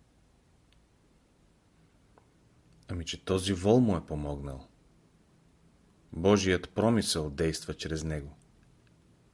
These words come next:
Най-малкото цвете носи частица от Божествения свят.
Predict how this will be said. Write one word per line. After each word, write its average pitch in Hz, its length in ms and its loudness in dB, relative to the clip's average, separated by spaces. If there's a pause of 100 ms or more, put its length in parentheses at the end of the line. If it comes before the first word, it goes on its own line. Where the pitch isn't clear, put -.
(1700)
Най-малкото 117 640 2
цвете 117 400 2
носи 95 440 2
частица - 520 -2
от 78 120 -2
Божествения 78 640 -2
свят. - 480 -8